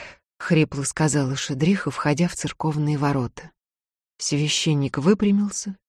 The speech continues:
сощурился против садящегося солнца старыми слезящимися глазами. Над его головой шелестели последними листьями рябины.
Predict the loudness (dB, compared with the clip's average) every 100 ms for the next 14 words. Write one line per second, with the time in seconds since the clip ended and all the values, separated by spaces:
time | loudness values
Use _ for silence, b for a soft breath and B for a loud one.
0 | _ _ _ -14 -6 -6 -4 -6 -2 -2
1 | -2 -6 -8 -10 -6 -6 -4 -8 -6 0
2 | 2 2 0 -8 -8 -8 -6 -4 -2 -2
3 | -6 -8 -6 -4 -2 -2 -2 -4 -2 -2
4 | -2 -4 -4 -6 -4 -4 -2 -4 -6 -8
5 | _ _ _ _ _ 8 10 10 8 8
6 | 8 8 8 6 4 2 2 2 -2 -2
7 | -2 -2 -4 0 2 4 4 2 -2 -4
8 | -2 0 0 0 -2 -4 -6 -12